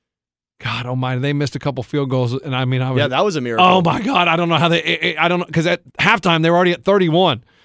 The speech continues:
Speaker 1: and I'm like, "Good God, this is not gonna hit." And then they get down there, missed field goal, yeah!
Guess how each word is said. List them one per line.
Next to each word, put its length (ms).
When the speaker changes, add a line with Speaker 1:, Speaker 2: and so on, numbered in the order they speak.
Speaker 1:
and 120
I'm 100
like, 260
"Good 320
God, 320
this 80
is 100
not 180
gonna 140
hit." 200
And 100
then 80
they 80
get 160
down 160
there, 120
missed 240
field 180
goal, 120
yeah! 800